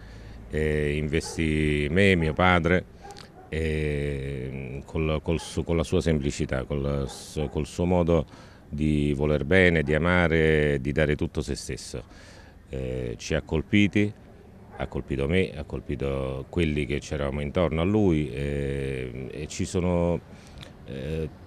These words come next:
tante cose, ma tante cose nella, vissute nella vita quotidiana. Eh, non, non sembravano cose immense come poi si è scoperto col tempo, però, eh, eh, Padre Giacomo faceva i miracoli, Padre Giacomo era una persona che,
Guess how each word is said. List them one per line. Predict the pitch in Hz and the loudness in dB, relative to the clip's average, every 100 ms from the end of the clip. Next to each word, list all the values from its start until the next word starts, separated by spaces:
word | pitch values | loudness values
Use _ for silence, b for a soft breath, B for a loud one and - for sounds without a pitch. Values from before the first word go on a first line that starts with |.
| - | -6
tante | - 127 107 | 2 4 6
cose, | 87 76 67 76 | 4 2 0 -2
ma | 78 | 0
tante | 80 120 120 113 | 2 2 2 2
cose | 110 - | 0 2
nella, | 80 78 78 78 78 76 73 76 | 0 2 2 4 4 2 2 0
vissute | 73 85 - 123 95 | 0 -2 0 4 4
nella | 82 78 | 4 4
vita | 82 85 76 | 4 2 2
quotidiana. | 76 71 64 62 60 64 - B B B B | 2 0 -2 -4 -6 -10 -12 B B B B
Eh, | - 82 78 76 | -2 0 2 2
non, | 98 120 123 | 4 4 4
non | 104 104 123 143 131 123 | 4 6 6 6 6 6
sembravano | 110 - 107 98 76 69 76 | 6 6 6 6 4 2 -2
cose | 76 73 82 76 73 73 71 71 73 | -2 -2 0 0 0 0 -2 -2 -2
immense | 76 85 90 92 73 - 82 | 0 4 6 6 4 -2 -4
come | 71 76 76 73 69 | -2 -2 0 -2 0
poi | 95 90 78 | 2 4 4
si | - | 0
è | 80 | -4
scoperto | - 78 76 - 71 | -4 -4 -4 -4 -4
col | 71 | -4
tempo, | - 62 58 67 - | -4 -8 -8 -10 -2
però, | 98 101 64 73 | 2 2 0 -2
eh, | 78 73 73 71 - B B B B - | -2 -2 -2 -4 -8 B B B B -8
eh, | 71 71 67 65 64 69 67 | -4 -2 -4 -4 -6 -8 -4
Padre | 85 80 | -2 0
Giacomo | 71 98 78 78 | 2 2 2 0
faceva | 71 76 78 71 | -2 -4 -2 -2
i | |
miracoli, | 69 69 67 65 60 | 0 0 0 -4 -8
Padre | - 67 73 | -6 -4 -4
Giacomo | 80 76 73 | -2 -2 -2
era | 73 69 71 | 0 0 -2
una | 67 69 | -2 -4
persona | 64 - - 80 71 | -4 -6 -4 -2 -2
che, | 73 | -4